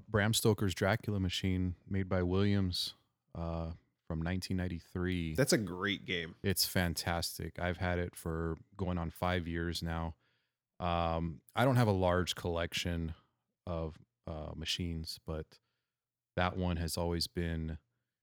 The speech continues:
Speaker 1: the, uh, one constant to stay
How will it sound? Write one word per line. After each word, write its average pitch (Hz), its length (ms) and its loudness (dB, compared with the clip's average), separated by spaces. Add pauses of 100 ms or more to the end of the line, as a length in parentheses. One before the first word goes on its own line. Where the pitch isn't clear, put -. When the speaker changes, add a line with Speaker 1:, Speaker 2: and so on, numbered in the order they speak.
(220)
Speaker 1:
the, 82 680 -4 (760)
uh, 78 200 -4
one 92 280 2
constant 90 640 -2 (100)
to 82 180 -2
stay 85 540 0